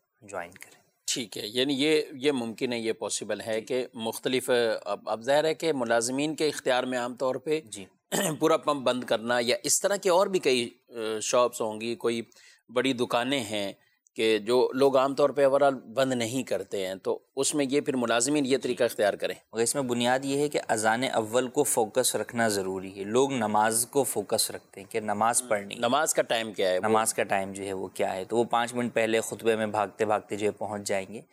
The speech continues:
Speaker 1: تو اگر کسی جگہ پر اذان اول جو ہے وہ نماز جمعہ سے آدھا گھنٹے پہلے ہو رہی ہے اور آپ نے اسی مسجد میں نماز پڑھنی ہے، تو پھر آپ کو اذان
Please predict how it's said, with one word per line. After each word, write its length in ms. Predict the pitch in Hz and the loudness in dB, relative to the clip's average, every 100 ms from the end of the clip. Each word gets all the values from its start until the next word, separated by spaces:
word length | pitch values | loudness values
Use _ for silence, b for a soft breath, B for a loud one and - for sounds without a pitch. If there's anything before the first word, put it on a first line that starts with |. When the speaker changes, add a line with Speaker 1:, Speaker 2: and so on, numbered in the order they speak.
| B B B | B B B
Speaker 1:
تو 100 | - | -6
اگر 240 | 107 113 120 | -2 -2 -2
کسی 300 | 107 - 123 | -2 0 2
جگہ 240 | 123 123 | 4 2
پر 200 | 123 - - | 2 0 0
اذان 460 | 110 101 101 104 123 - | 0 2 2 2 0 -2
اول 360 | 110 107 127 117 | -2 2 0 2
جو 140 | 113 | 2
ہے 100 | 117 | 4
وہ 140 | 117 | 4
نماز 420 | 107 101 101 104 120 110 | 4 2 2 2 2 0
جمعہ 340 | 107 104 110 | -2 2 2
سے 160 | 117 117 | 2 2
آدھا 260 | 101 110 | 2 2
گھنٹے 280 | 123 131 131 | 2 0 0
پہلے 340 | - 117 117 117 | 0 0 2 4
ہو 160 | 107 | 4
رہی 100 | 107 | 6
ہے 40 | 110 | 6
اور 160 | 104 | 6
آپ 200 | 101 - | 6 2
نے 80 | 117 | -2
اسی 240 | 107 - | 0 0
مسجد 280 | 120 110 120 | 0 0 0
میں 120 | 120 | -2
نماز 420 | 113 104 110 120 - | 0 2 2 2 0
پڑھنی 300 | 120 127 135 | 0 0 -2
ہے، 60 | |
تو 100 | 123 | -4
پھر 120 | 139 | 0
آپ 200 | 131 120 | 0 2
کو 80 | 127 | 4
اذان 280 | 117 113 | 4 4